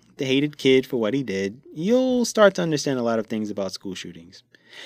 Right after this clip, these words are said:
And for me, I wrote Max from a, from a perspective of you feeling bad for him, but then you really don't. More of mixed emotions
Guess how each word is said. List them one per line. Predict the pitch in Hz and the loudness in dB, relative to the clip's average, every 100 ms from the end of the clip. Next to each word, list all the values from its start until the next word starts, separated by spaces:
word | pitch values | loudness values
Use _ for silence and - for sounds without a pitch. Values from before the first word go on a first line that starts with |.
| - | -10
And | - 180 | -4 0
for | 190 | 2
me, | 196 214 | 4 6
I | 202 | 8
wrote | 196 185 | 8 6
Max | 147 143 139 | 6 4 2
from | 135 | 0
a, | 131 | -2
from | - - 156 | -2 -2 2
a | 151 | 2
perspective | 143 131 156 139 135 123 117 - | 2 4 4 4 4 4 2 -4
of | 120 113 113 110 110 107 | -2 2 4 4 2 -4
you | 117 156 190 | -4 -2 0
feeling | - 151 143 127 | 4 4 4 2
bad | 110 120 135 | 4 4 4
for | 147 | 2
him, | 147 147 143 | 2 2 0
but | 131 104 | -2 0
then | 113 113 | 0 0
you | 107 107 | -2 -2
really | 110 104 | -2 -2
don't. | 92 101 123 _ _ _ _ _ _ _ _ - _ _ - | -2 -2 -2 _ _ _ _ _ _ _ _ -20 _ _ 4
More | 269 | 6
of | 214 | 6
mixed | 151 151 - | 6 4 4
emotions | 127 120 123 - 123 123 123 117 | 2 4 4 2 0 0 -2 -4